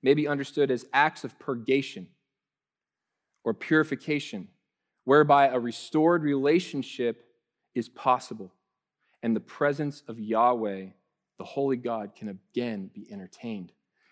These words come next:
And so this sacrifice, this confession, this cleansing at the, the wash basin, the laver, uh, the wash basin, it, wash basin, uh, th-, this, this process gets you then ready and cleansed ritually to then actually be able to be in the presence of a holy God,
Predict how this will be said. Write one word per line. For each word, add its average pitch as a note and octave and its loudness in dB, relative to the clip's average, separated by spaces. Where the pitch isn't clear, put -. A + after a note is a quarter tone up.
And A#2 -4
so C3+ 4
this C3+ -8
sacrifice, E3+ 4
this C3 -6
confession, E3 2
this B2+ -4
cleansing F3 0
at D3 2
the, C3+ 2
the B2 -2
wash C#3+ 4
basin, A#2+ -2
the A2 -2
laver, B2 0
uh, A#2+ 4
the A#2+ 0
wash C#3+ 6
basin, C3 -4
it, A#2+ -8
wash C#3+ 2
basin, A#2+ -2
uh, A#2+ 2
th-, D3 -2
this, D3 -4
this C3+ -6
process F3 4
gets E3 0
you F3 0
then D#3+ 2
ready E3 4
and D3 -4
cleansed D#3+ 0
ritually D3+ 2
to E3 2
then E3 4
actually G3+ 2
be G3 0
able A#3+ 8
to G#3+ 6
be F#3 0
in F3+ 4
the E3+ 0
presence A3 0
of E3+ -4
a - -4
holy E3 -2
God, E3+ 0